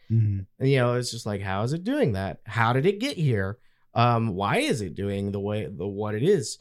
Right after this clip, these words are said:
Speaker 2: Um, and it's just like, I think with that, you know, it was very dark, and I don't know, I might have just gotten lost in, like,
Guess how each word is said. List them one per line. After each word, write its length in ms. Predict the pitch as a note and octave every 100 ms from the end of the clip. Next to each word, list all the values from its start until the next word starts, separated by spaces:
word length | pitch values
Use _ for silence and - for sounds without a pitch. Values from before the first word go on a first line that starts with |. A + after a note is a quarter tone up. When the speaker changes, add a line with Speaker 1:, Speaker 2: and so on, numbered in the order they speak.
| _ _ _ _ _
Speaker 2:
Um, 480 | G2+ C3 B2 A#2+ - _ _ -
and 220 | - C3 B2+
it's 120 | -
just 200 | C3 -
like, 380 | B2 A2+ - - _ _ - _ _ _ _ _ _ _ _ _ _ _
I 320 | D3 F#3 G3+ G#3
think 560 | G#3 F#3 E3 C#3 - - _ _ _ _ _ -
with 520 | C#3 D#3 C3+ A2+ G#2+
that, 540 | A2 B2 F3 F#3 D3+
you 120 | B2 B2+
know, 240 | A#2+ A#2
it 120 | A#2+
was 240 | B2 A2+ - _ - - -
very 680 | C#3 D3+ G3 G3+ F#3 D#3 A2+ - - - _ _ _ _ _ _ _
dark, 380 | C3+ D3+ F#3 - -
and 440 | C3 C3 B2+ A2+ -
I 140 | B2+
don't 80 | C3
know, 140 | C#3 G2
I 160 | A#2+
might 240 | C3 C#3 C#3
have 100 | A#2+
just 160 | A#2
gotten 260 | B2 G2 F#2+
lost 520 | G2 A#2 A#2 - - -
in, 280 | A#2 A2+
like, 420 | A2+ A#2 G#2+ -